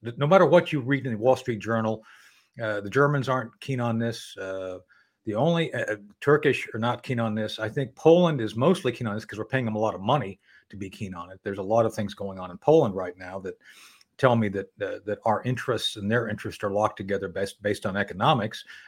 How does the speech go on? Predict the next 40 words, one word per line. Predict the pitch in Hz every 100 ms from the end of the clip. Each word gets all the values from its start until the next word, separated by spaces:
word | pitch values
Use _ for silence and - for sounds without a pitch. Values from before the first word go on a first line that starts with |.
| -
And | 202 202
there | 147 185 175
are | 165
legitimate | 147 139 139 127 123 _ _
grievances | - 131 131 120 110
by | - 113
the | 101
Poles. | - 104 101 107
No, | 127 101
don't | 123
get | 123
me | 95
wrong. | 110 143 90 90 - - - _
I'm | 110
just | 120 -
saying | 151 123
that | 104 - _
it's | 113 113
very | - 139 127
clear | - 120
that | 101 92
that's | 123 135 - -
where | 113 104 101 - _ -
most | 120 127 -
of | 110
the | 104
focus | 120 117 117 -
is | 92 98
right | 90 85
now. | 101 104 87 - - - - -
And | 107
despite | 107 - - 147 180 -
that, | 87 90 - _ _ _ _ _ 107
th-, | 123
again, | 127 165 180 95 -
Judge, | 113 95 98
there's | 101 101 -
no | 117 135 151 160 170 175 _ _ _ _ _ -
indication | 139 165 - 101 92 107 87 - _ _
that | 104